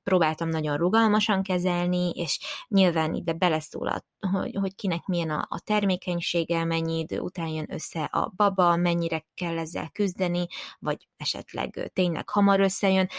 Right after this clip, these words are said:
Ezek mind olyan kérdések, amiket addig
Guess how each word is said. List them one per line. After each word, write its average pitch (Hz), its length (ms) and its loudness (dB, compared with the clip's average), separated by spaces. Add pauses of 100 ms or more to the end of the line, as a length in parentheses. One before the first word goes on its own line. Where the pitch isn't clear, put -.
Ezek 220 280 -2
mind 277 220 2
olyan 226 220 4
kérdések, 190 640 -2
amiket 196 420 -2
addig 196 380 -4